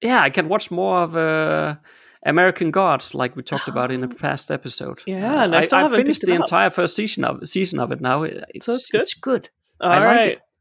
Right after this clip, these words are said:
Speaker 2: I've got a, like, a fourteen-day span coming up where I'm solo, and I might put that one on the list.
Speaker 1: I, I like it. It's, it's really good.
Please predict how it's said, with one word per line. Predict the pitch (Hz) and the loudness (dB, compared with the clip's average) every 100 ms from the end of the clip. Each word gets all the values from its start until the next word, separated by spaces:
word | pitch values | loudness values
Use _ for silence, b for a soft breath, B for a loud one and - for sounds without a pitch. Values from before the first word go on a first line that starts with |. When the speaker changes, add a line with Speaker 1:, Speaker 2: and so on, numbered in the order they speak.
| _ _ _ - | _ _ _ -6
Speaker 2:
I've | 180 190 | -2 2
got | 233 220 | 2 4
a, | 208 | 4
like, | 196 190 | 2 0
a | |
fourteen-day | - 202 - 214 190 180 180 | 0 -2 -2 -2 0 2 2
span | 185 - 180 175 175 | 0 0 2 2 0
coming | - 175 170 | -2 -2 0
up | 165 165 | 0 0
where | 185 | 0
I'm | 170 170 | 0 0
solo, | - - 170 170 156 143 | -2 2 2 4 2 2
and | 143 | -2
I | 156 196 240 285 330 339 349 349 | 0 0 0 0 0 0 -2 0
might | 349 330 - | -2 -2 -4
put | 330 330 | -8 -2
that | 339 339 | -2 -2
one | 311 320 | -4 -2
on | 311 311 | 0 0
the | 330 | 0
list. | 320 - - - - _ _ _ b b b b b b b b | 0 -2 -8 -16 -20 _ _ _ b b b b b b b b
Speaker 1:
I, | 147 151 151 | -12 -10 -10
I | - 139 | -8 -6
like | 180 233 | -6 -10
it. | - - | -12 -14
It's, | - - | -18 -16
it's | - - | -14 -12
really | - 214 | -12 -12
good. | 226 233 | -12 -14